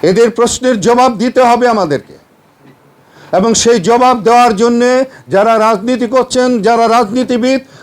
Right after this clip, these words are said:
তাদেরকে প্রশ্ন করেন যে আপনারা কি করছেন, আপনাদের, আপনাদের সংস্কার কোথায়, আপনাদের পরিবর্তন কোথায়?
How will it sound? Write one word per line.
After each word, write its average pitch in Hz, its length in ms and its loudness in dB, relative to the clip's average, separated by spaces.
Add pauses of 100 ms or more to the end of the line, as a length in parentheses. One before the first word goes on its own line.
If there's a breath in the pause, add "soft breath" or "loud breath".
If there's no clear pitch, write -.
(160)
তাদেরকে 262 400 2 (100)
প্রশ্ন 262 240 0 (140)
করেন 240 240 0 (1900)
যে 143 120 0
আপনারা 196 380 0
কি 220 160 -6 (100)
করছেন, 147 340 -4 (1500)
আপনাদের, 220 380 -2 (380)
আপনাদের 220 320 0 (100)
সংস্কার 202 400 -4 (100)
কোথায়, 120 300 -8 (360 soft breath)
আপনাদের 226 400 0 (100)
পরিবর্তন 226 460 0 (120)
কোথায়? 151 340 -4